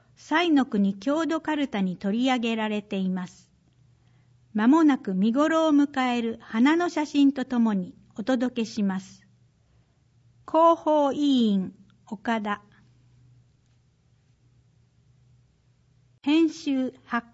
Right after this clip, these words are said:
行、ほか。健康と平和、ナンバー三百四十九、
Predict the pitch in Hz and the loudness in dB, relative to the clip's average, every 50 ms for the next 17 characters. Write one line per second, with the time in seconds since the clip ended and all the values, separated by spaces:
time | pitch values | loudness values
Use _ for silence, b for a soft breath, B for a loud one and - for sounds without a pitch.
0 | _ - - 240 233 220 220 - - _ _ _ _ - 226 - - - 202 196 | _ -6 -4 -2 -2 -2 -4 -6 -10 _ _ _ _ -12 -12 -10 -8 -6 -8 -8
1 | - - _ _ _ _ _ _ _ _ _ _ _ _ _ _ _ _ _ _ | -8 -12 _ _ _ _ _ _ _ _ _ _ _ _ _ _ _ _ _ _
2 | _ _ _ _ _ _ _ _ _ - - 311 339 349 359 320 - 320 320 320 | _ _ _ _ _ _ _ _ _ -4 0 2 2 2 0 -2 -4 -4 -2 -2
3 | 311 311 - 285 277 233 226 247 240 233 226 226 220 208 - - _ _ _ _ | -2 -2 -2 -2 -2 -2 -2 -4 -4 -2 -4 -4 -4 -6 -8 -10 _ _ _ _
4 | _ _ _ _ _ _ _ _ _ - 247 262 285 302 277 254 226 196 190 185 | _ _ _ _ _ _ _ _ _ -2 2 4 4 6 6 6 4 2 -2 -6
5 | 180 185 - - _ _ _ _ _ - - 294 320 349 330 277 233 220 214 - | -6 -10 -14 -18 _ _ _ _ _ -6 -2 0 2 4 4 2 2 0 -2 -4
6 | - 208 214 247 262 254 240 214 196 - 202 190 190 190 190 - - 226 214 190 | -4 -2 0 2 4 4 4 2 2 -2 -4 -6 -6 -8 -10 -8 -6 -4 -4 -4
7 | - | -6